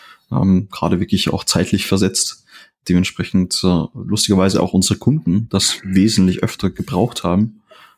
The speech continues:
äh, weil zum Beispiel ein Teil vom Team sitzt irgendwie in Australien, ein anderer Teil sitzt irgendwo in den,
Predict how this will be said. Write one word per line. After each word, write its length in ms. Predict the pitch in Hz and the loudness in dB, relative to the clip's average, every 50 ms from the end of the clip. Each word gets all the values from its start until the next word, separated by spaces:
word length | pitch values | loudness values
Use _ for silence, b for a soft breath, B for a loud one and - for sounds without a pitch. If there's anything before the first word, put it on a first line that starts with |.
| b _ | b _
äh, 40 | - | -2
weil 680 | 101 95 92 87 73 98 92 90 92 92 95 92 90 - | 0 2 2 2 0 0 2 2 4 4 4 2 2 0
zum 140 | - 117 | -4 -6
Beispiel 200 | 110 - - 95 | -6 -2 0 0
ein 160 | 92 90 - - | 0 0 -2 -4
Teil 220 | - - 90 92 | -2 0 0 0
vom 320 | - - 98 98 95 95 | 0 2 2 2 2 0
Team 280 | - - - 95 98 95 | 0 0 2 2 2 4
sitzt 280 | 95 98 - - - - | 2 0 -2 0 0 2
irgendwie 220 | 95 95 92 90 | 2 2 4 2
in 60 | 87 | 2
Australien, 680 | 85 85 - - 104 101 107 110 107 104 101 101 107 - | 2 0 -2 -2 0 0 2 4 4 2 2 0 -2 -2
ein 40 | - | 0
anderer 300 | 98 95 95 98 92 - | 0 2 2 0 -2 -2
Teil 220 | - - 92 98 | -2 0 0 0
sitzt 260 | 95 98 - - - | 0 -2 -2 -4 -4
irgendwo 460 | - 101 98 95 95 87 87 87 92 | -2 -2 0 0 0 -2 -4 -6 -4
in 160 | 92 92 92 90 | -4 -2 0 0
den, 200 | 90 90 90 | 0 0 -2